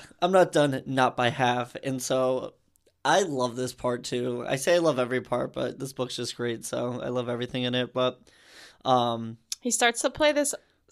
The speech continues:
Speaker 2: difficult song.
Speaker 1: Yeah, it's
Speaker 2: T-
Speaker 1: by Ilian, so
Speaker 2: Tin to Tornin? We struggled
Speaker 1: Yes.
Speaker 2: saying this
Speaker 1: Good
Speaker 2: so hard. <laughs>
Speaker 1: pronunciation. I was about to butcher it,
Speaker 2: Well,
Speaker 1: so
Speaker 2: I'm not saying it again. <laughs>
Speaker 1: Tin Tin Tornin. <laughs> I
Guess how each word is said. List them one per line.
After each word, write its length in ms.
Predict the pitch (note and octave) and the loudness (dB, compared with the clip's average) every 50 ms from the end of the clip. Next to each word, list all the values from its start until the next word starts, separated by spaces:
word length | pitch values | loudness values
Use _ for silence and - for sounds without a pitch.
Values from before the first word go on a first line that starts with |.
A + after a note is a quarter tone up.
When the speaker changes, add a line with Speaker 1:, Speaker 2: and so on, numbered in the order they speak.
| - G3+ | -4 0
Speaker 2:
difficult 440 | A3 A3+ A#3 B3 B3 A#3 F#3 - | 0 0 2 2 2 2 2 2
song. 460 | - - G#3+ F3+ F3 E3+ E3+ F3 F3+ - | 2 -2 -2 -2 -4 -4 -6 -8 -6 0
Speaker 1:
Yeah, 160 | D#3 D#3 D3+ D3 | 2 4 4 4
it's 100 | D3 - | 4 4
Speaker 2:
T- 60 | - | 4
Speaker 1:
by 240 | F3 E3 C#3+ - - _ _ _ _ _ _ _ _ | 4 4 4 2 -2 _ _ _ _ _ _ _ _
Ilian, 420 | - F3 D#3+ D3 C3 B2 A#2+ B2 C3 | 2 2 4 4 2 2 0 -2 -4
so 460 | C#3 - - C#3 C3 B2+ B2 B2+ - - - _ - - - _ | -2 0 4 4 6 6 4 2 0 -4 -12 _ -20 -20 -14 _
Speaker 2:
Tin 260 | - - B3+ C4 C4+ C4+ | -2 0 2 2 2 0
to 120 | - C4 | -2 -4
Tornin? 540 | G#3 - - G#3+ G#3+ A3 B3 C4 C#4 C#4 C#4 - _ - - - | -4 -4 -4 -4 -4 -4 -4 -6 -6 -8 -10 -14 _ -20 -14 -6
We 180 | - G#3+ B3 | 0 4 6
struggled 440 | C#4 D#4 D#4+ - A#3+ A3+ G3+ G3+ G3 | 8 8 8 8 6 6 6 4 2
Speaker 1:
Yes. 80 | F#3+ - | 0 -2
Speaker 2:
saying 340 | - - G3+ F3+ E3+ E3+ E3 | 0 2 2 2 2 0 -2
this 100 | E3+ - | 0 2
Speaker 1:
Good 160 | D#3+ G3 A3+ | 4 4 4
Speaker 2:
so 40 | A#3 | 4
hard. 320 | F3+ E3 E3 E3+ G3 A3 _ | 2 0 -2 -4 -6 -10 _
<laughs> 40 | - | -16
Speaker 1:
pronunciation. 840 | - - D3 D3+ D3 C#3+ D3 - - C#3 C#3 C#3+ C#3 - A2 A#2+ C#3 | -10 -4 0 2 2 2 2 2 2 2 4 4 4 2 2 2 4
I 80 | C#3 | 4
was 100 | C#3+ C#3+ | 4 4
about 220 | D#3 D3 D3 C3 - | 4 4 2 2 2
to 80 | - | 0
butcher 500 | C3 A#2 C3 - D3 C3+ - - - C#3 | -4 -4 -2 0 0 0 0 -2 -2 -2
it, 140 | C3 C3+ C#3+ | -2 -2 0
Speaker 2:
Well, 460 | - A3 A3 G#3 G3+ G#3 G3+ G3 - | 2 4 6 6 8 6 6 4 4
Speaker 1:
so 60 | - - - | 0 -2 2
Speaker 2:
I'm 140 | - A3 A3+ | 2 4 4
not 180 | A#3 G#3+ A3 G#3+ | 4 2 2 2
saying 260 | - B3 G3+ F#3+ F#3+ | 2 2 2 2 2
it 80 | F3+ - | 4 8
again. 180 | G3+ D4 F4+ - - C4+ B3+ - D#4+ D#4 | 8 6 6 4 -2 -4 -2 -2 -4 -4
<laughs> 220 | C#4 - - F4 - | -2 -2 -4 -2 -2
Speaker 1:
Tin 220 | - F#3 F#3 F#3 | -2 -4 -4 -6
Tin 180 | E3+ - G3 E3+ | -6 -8 -10 -8
Tornin. 460 | - - E3+ D3 C3+ C3 C3 C#3 D#3 | -4 -2 0 0 0 0 0 0 2
<laughs> 560 | D#4 - - - - B4+ - - - G4+ - | 4 4 4 6 6 4 6 6 4 4 8
I 140 | - A3+ A3+ | 8 8 8